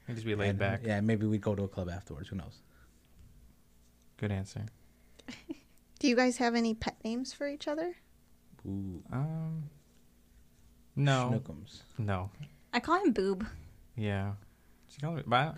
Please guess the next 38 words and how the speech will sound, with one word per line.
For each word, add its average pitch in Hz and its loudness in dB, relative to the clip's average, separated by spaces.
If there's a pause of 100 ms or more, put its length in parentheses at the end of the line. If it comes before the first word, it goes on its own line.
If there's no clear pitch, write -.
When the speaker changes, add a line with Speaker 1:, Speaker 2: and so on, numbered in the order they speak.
Speaker 1:
I - 2
don't 165 0
really 135 2
call 101 0
her 98 0
that. 101 -2
I - -2
mean, 110 0
Speaker 2:
Is - -10
he 120 0
a 120 4
Speaker 1:
I - 4
don't 139 4
Speaker 2:
left 139 0
Speaker 1:
call 123 -2
her 131 2
Speaker 2:
boob 117 0
or 98 -4
a - -8
right 92 -8
boob? 95 -8 (920)
Just - -8
a 214 -6
Speaker 4:
Uh, 214 -2
Speaker 2:
boob? 110 -2
Speaker 4:
just - -2
a - 2
boob. 196 0 (800)
Speaker 2:
Okay. - -12 (160)
Speaker 4:
It's 277 8
from, 359 10
Speaker 3:
Boob. 349 6
Speaker 4:
like, 302 4
Drake 214 4
and 226 4
Speaker 2:
Drake 196 6
and 208 8
Speaker 4:
Josh. 226 -2